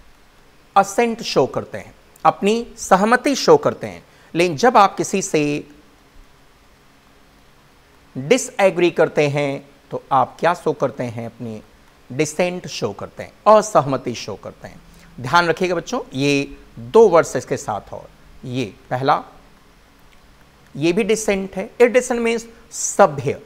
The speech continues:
शालीन जो होता है वो descent होता है, ठीक है। और एक और descent आप जानते हैं, ये Descent नी-, नीचे की तरफ जाने का जो क्रिया होता है, कार्य होता है,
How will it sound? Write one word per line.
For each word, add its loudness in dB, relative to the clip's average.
शालीन 2
जो 0
होता 2
है -2
वो 2
descent -2
होता -10
है, -10
ठीक -6
है। -8
और 2
एक 0
और 6
descent 0
आप 2
जानते -6
हैं, -14
ये -6
Descent 0
नी-, -4
नीचे 0
की 0
तरफ 0
जाने 4
का 4
जो 0
क्रिया 2
होता -2
है, 2
कार्य 4
होता -4
है, -6